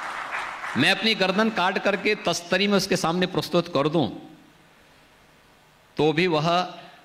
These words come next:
मुझे कोसेगा ही। मुझ पे विश्वास उसको नहीं करना है,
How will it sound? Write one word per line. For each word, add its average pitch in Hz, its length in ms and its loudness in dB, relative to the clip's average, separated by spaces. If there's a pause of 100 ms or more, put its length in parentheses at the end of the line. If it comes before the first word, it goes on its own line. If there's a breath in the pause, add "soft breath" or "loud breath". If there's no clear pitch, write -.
(140)
मुझे 123 240 2
कोसेगा 113 480 0
ही। 87 220 -6 (920)
मुझ 117 100 0
पे 147 80 2
विश्वास 131 440 -2
उसको 139 220 0
नहीं 107 220 -2
करना 123 320 -4
है, 135 160 -8